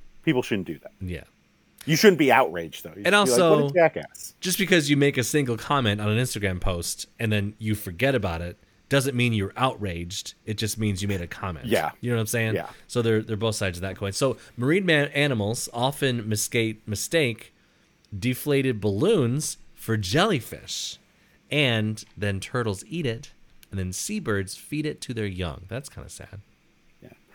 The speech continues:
Speaker 1: Well, Miami-Dade police officers have issued civil citations with more than twenty-three thousand dollars in fines for the illegal dumping at the Bayshore Landing Marina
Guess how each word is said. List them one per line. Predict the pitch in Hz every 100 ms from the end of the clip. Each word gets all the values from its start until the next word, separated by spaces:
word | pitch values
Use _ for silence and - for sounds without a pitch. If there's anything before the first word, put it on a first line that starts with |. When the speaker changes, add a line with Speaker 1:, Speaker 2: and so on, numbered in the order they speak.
| - -
Speaker 1:
Well, | 147 165
Miami-Dade | 165 175 208 214 147 175 170
police | - 160 170
officers | 110 - - 101 120 -
have | 120 -
issued | 175 - 151
civil | - - 208 240
citations | - 190 - 185 190 127 107 120
with | 120 -
more | 131
than | 123
twenty-three | - - 196 240 220 - 214
thousand | - - 165 196 226 190 220
dollars | 190 170 190 180
in | 156 147
fines | - 208 165 110 110 - - -
for | - 131
the | 143 156
illegal | 165 185 185 170
dumping | 123 110 131 151 -
at | 117 -
the | 123 110 131
Bayshore | 120 123 - 117 117 - 107
Landing | 104 107 107 104
Marina | 98 98 226 151 110